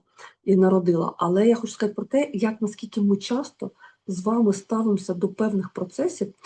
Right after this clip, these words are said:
От у неї був стереотип: «Я вже стара, вже немає жіночих процесів, е, хоча з чоловіком вона спить, інтим є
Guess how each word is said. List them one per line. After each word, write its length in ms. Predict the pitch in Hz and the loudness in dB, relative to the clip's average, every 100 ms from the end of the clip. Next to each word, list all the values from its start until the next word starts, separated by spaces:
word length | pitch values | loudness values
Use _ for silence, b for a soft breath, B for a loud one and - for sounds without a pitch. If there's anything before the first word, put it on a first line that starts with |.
| B B | B B
От 160 | - 208 | -4 2
у 40 | |
неї 180 | 226 226 | 6 6
був 160 | 185 196 | 4 -2
стереотип: 580 | - 220 208 202 180 185 | -2 2 4 2 -2 0
«Я 140 | 196 | 0
вже 140 | 190 | 0
стара, 460 | 180 - 180 160 240 - _ _ _ _ - - | -4 -4 -4 -4 -6 -10 _ _ _ _ -20 -4
вже 220 | 190 214 | 2 6
немає 380 | 220 226 214 190 | 8 8 8 4
жіночих 420 | 185 202 196 196 | 4 4 2 -2
процесів, 600 | - - - 165 165 330 | -10 -10 -6 -6 -4 -6
е, 60 | 330 B B B B - 196 190 185 185 180 180 180 | -8 B B B B -4 2 4 6 4 4 4 2
хоча 280 | 208 233 220 | 2 0 0
з 60 | |
чоловіком 400 | 220 185 208 196 | 0 0 0 0
вона 200 | 175 175 | 0 0
спить, 540 | 175 - 220 320 - _ - | -2 -2 -2 -2 -8 _ -2
інтим 380 | 196 196 180 170 | 0 2 2 2
є 200 | 220 | 0